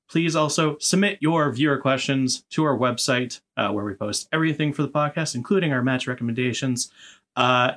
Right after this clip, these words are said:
over at our website, unknown era films dot com slash book it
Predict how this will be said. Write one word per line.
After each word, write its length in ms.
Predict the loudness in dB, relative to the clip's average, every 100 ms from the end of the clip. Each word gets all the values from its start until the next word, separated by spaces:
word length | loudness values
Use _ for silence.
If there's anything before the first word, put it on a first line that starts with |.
| -4 0
over 440 | 0 2 0 0 -2
at 120 | 0
our 80 | 0
website, 580 | 0 0 0 0 -2 -10 _ _ 0
unknown 300 | 2 4 4
era 180 | 2 2
films 300 | 2 2 0
dot 240 | -2 -2
com 300 | -2 0 0
slash 380 | -2 -4 -6 -6 -2
book 160 | -2 -2
it 160 | -4